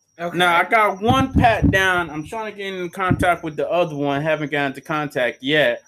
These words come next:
Speaker 2: But I'm hopefully he, he'll do it too. I talked to one of them, and they say they both are in.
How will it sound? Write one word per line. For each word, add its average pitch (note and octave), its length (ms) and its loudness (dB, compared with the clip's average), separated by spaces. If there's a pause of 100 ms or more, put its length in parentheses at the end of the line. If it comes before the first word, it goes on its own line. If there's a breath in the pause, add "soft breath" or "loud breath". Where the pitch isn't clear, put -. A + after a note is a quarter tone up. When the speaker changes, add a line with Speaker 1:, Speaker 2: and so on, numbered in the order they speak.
(280 soft breath)
Speaker 2:
But C#3 80 -2
I'm D#3 100 -2
hopefully E3+ 480 -2
he, D3 240 -8
he'll C3+ 260 2
do A#2+ 200 -6
it A2 120 -10
too. G2 180 -12
I - 100 -4
talked - 240 -2
to D#3+ 60 -10
one E3 220 0
of G3 100 0
them, B3+ 220 -2 (240)
and C3 100 -6
they D3 60 0
say D3+ 160 0
they C3 100 0
both D3 300 -4
are B2+ 120 -2
in. A#2+ 200 -2